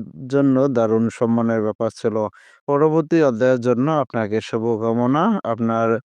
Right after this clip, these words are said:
লিগ্যাসি সবসময় থাকবে।" গতকাল রাতে সামাজিক যোগাযোগ মাধ্যমে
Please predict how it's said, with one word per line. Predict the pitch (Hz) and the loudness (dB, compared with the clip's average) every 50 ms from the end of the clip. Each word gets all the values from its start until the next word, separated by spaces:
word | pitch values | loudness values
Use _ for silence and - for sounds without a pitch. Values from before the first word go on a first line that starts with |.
| _ _ - | _ _ -6
লিগ্যাসি | 123 127 127 135 127 139 143 139 - - 156 160 160 151 | -2 0 0 2 2 2 0 -2 -2 0 0 0 0 -2
সবসময় | - - 117 107 101 - - 113 107 104 107 107 | -4 -4 -4 -4 -4 -4 -4 -2 -2 0 -2 -2
থাকবে।" | - - 113 110 101 98 110 107 107 101 98 - _ _ _ _ _ _ _ _ _ _ _ _ - | -2 -2 -2 -2 -2 -2 -2 -2 -2 -2 -4 -6 _ _ _ _ _ _ _ _ _ _ _ _ -8
গতকাল | - 139 147 151 185 175 185 196 190 | -4 -4 0 0 0 0 2 2 2
রাতে | 190 180 151 143 139 135 127 - - 147 151 165 170 | 2 2 2 2 2 0 0 -2 -2 0 0 0 0
সামাজিক | - - 135 123 123 110 113 123 117 104 | -2 -4 -4 -2 -2 -2 -2 -4 -4 -2
যোগাযোগ | 113 127 123 123 143 147 147 139 156 156 143 | -2 -2 0 0 0 -2 0 0 0 0 0
মাধ্যমে | 147 143 139 131 143 147 151 156 | 0 -2 -2 0 0 0 0 0